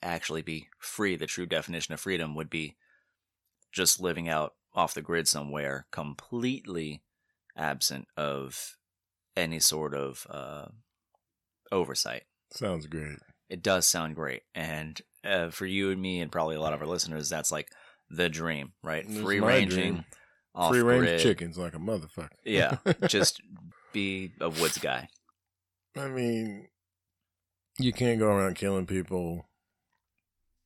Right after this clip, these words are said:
Speaker 2: You know, there's laws. 'Cause if there was complete freedom,
Speaker 1: Mm-hmm.
Speaker 2: then there would be anarchy. A lot of the laws are in place and police officers, and that's what keeps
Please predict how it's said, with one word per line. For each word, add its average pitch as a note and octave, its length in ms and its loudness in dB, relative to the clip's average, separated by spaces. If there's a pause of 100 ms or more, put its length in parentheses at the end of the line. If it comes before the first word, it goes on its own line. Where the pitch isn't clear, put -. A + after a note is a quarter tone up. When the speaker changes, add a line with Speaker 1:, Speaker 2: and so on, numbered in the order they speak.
(180)
Speaker 2:
You G2 120 -2
know, D#2+ 340 -2
there's F#2+ 220 -6
laws. E2+ 680 0 (960)
'Cause F2+ 280 0
if F#2+ 140 -4
there F#2+ 180 6
was F2 320 4 (520)
complete A#2+ 480 2
freedom, D#2+ 440 -2 (200)
Speaker 1:
Mm-hmm. G#2 280 -8 (840)
Speaker 2:
then F2+ 200 -2
there F2+ 160 2
would F2 160 0
be F2 180 -2
anarchy. D#2+ 600 -2 (960)
A F#2 60 -6
lot F2+ 220 6
of D2+ 200 -2 (380)
the F#2 120 -4
laws F2 460 0
are E2 140 -2
in D#2 140 -6
place F2 460 -2
and D2 220 -10
police F2+ 400 -4
officers, D#2+ 720 -4
and D2+ 200 -10
that's D#2+ 220 -8
what E2+ 220 -4
keeps - 600 -6